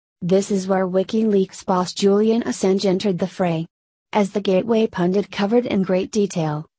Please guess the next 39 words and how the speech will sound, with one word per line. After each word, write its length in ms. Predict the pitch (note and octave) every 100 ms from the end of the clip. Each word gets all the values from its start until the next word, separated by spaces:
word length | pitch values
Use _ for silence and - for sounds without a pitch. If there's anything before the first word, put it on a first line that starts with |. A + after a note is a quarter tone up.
| _
WikiLeaks 720 | F#3+ F#3 A3 A3 G3+ F#3+ -
published 420 | - F#3 F#3+ - -
over 280 | A3 G3+ G3+
twenty 380 | - F#3 G3 A#3
thousand 480 | G#3+ F#3+ G3 A3+
pages 500 | G#3+ G3 F#3 F#3 F3+
of 120 | F#3+ -
Podesta's 720 | G3 G3+ F#3+ F3 - F#3 F#3+
emails 600 | F3+ F3 E3 E3+ F#3 -
between 340 | G3 G#3 F#3
October 560 | F#3 - F#3 E3+ E3 -
and 160 | G3 F#3+
November 480 | G3+ G3+ G3+ F#3+ F3+
two 260 | - G#3
thousand 480 | G#3+ G3+ F#3 F#3+ F#3+
sixteen. 680 | - F3 - - E3+ D3+ D3+ - _ _ _ -
Damning 340 | G3 F#3+ F#3
information 680 | F3+ F3 A3 F#3 F3 F3 F3
from 160 | F#3+ F#3
the 120 | -
emails 480 | G3+ G3 F3+ E3+ F3
included 500 | - F3+ - G#3 G3
Hillary 360 | G#3+ A3 B3 C4
Clinton's 580 | - A3+ G#3+ G3 F#3+
Wall 180 | F3+ F3
Street 400 | F#3 - F#3 F#3
speeches 540 | - - G#3+ - A#3+ -
and 240 | A#3 A3
presidential 580 | G#3+ G#3 G#3 F#3+ F3+ A3
debate 420 | G3 G3 F3+ F3
questions 540 | - F#3+ - A3+ G#3+
leaked 320 | G#3+ G#3 G3+ -
by 160 | A3
D 260 | A3+ F3 F#3
N 120 | G3
C 260 | - A3+ -
operative 540 | F3 F3 G3 G#3 G3
Donna 360 | - F3+ F#3 F#3+
Brazile. 720 | F#3 F3 E3+ E3+ D#3+ D3+